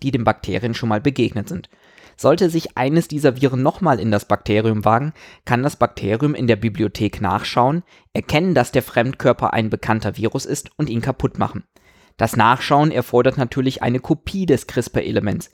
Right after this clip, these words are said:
eine R N A, die mit nach draußen genommen werden kann, um sie mit der Fremdkörper-D N A zu vergleichen. Und stimmt sie überein,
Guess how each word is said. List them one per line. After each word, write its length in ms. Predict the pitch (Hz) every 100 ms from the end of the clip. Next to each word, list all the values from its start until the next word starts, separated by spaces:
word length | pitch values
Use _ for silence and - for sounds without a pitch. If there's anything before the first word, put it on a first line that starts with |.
| _
eine 320 | 113 107 -
R 220 | 135 151 131
N 140 | 117
A, 260 | 104 98 - _ - - -
die 60 |
mit 180 | 139 143
nach 140 | 135 -
draußen 360 | 131 123 120
genommen 300 | 110 110 110
werden 200 | 107 117
kann, 260 | 123 135 156
um 160 | 143
sie 100 | 131
mit 180 | 120 110
der 100 | 98
Fremdkörper-D 680 | - 104 101 - 101 117 113
N 100 | 113
A 180 | 95 113
zu 100 | 131
vergleichen. 580 | 139 127 113 110 - - _ _ _ -
Und 160 | 139
stimmt 280 | - 147 131
sie 100 | 123
überein, 500 | 113 104 107 143 202